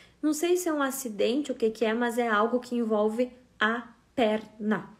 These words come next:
trazendo grande sofrimento. Deus vai dar o livramento. Aqui tem uma pessoa que tá sofrendo com o seu filho. Parece que ele tá revoltado, o seu filho parece que ele tá assim, ó, ah,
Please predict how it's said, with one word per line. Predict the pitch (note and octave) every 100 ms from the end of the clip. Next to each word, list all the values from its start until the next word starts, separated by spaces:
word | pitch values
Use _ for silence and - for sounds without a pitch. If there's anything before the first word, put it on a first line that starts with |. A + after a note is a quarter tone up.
| _ _ _
trazendo | A3+ A3 A3 G#3+
grande | G#3+ G#3+
sofrimento. | - A3 - B3+ A#3+ A#3 B3+
Deus | A3+ A3+
vai | A3 G#3
dar | G#3+
o |
livramento. | A3 A3 A#3+ B3 - - - - - -
Aqui | C4 D4+
tem | F4+
uma | G4 G4
pessoa | C#4 C4 C4
que |
tá | C4
sofrendo | B3+ C#4+ - C4 C4
com | C#4
o | C#4
seu | D#4+ E4
filho. | - G3+ - - - _ _ _ _ _ -
Parece | A#3+ A3+ B3
que | C#4+
ele | C4+
tá | B3
revoltado, | A#3+ B3+ C4 C4+ A3+ G3+ G#3 D#4+ D4+ C4+ G#3+ A3 G#3 - - -
o | A#3+
seu | C4+ A#3+
filho | A#3 C#4 D4+
parece | A#3+ A#3 A#3+
que | C#4+
ele | B3+
tá | B3 B3
assim, | C4+ - C4
ó, | C4+ A3+ - - - -
ah, | A3 A3 G#3+ F#3+ F#3